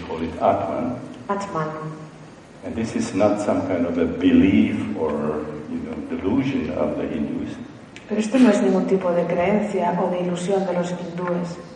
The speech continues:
Speaker 1: If you follow certain procedures, the different yogas,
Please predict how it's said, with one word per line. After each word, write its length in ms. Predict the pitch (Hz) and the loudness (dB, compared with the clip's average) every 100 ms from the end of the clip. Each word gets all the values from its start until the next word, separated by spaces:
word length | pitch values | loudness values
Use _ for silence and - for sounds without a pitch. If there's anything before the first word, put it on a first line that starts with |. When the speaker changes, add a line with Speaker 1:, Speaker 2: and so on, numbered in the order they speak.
| - - - - - - | -18 -20 -20 -20 -20 -14
Speaker 1:
If 220 | 95 98 - | -10 -8 -4
you 100 | 110 | -4
follow 640 | - 110 120 113 - - | 2 6 8 8 6 4
certain 300 | 95 - - | 2 0 -4
procedures, 640 | - - - - 95 - | -6 -6 -4 -2 -2 -2
the 60 | - | -4
different 380 | 90 90 82 82 | -4 -4 2 4
yogas, 380 | 104 - - | 4 4 2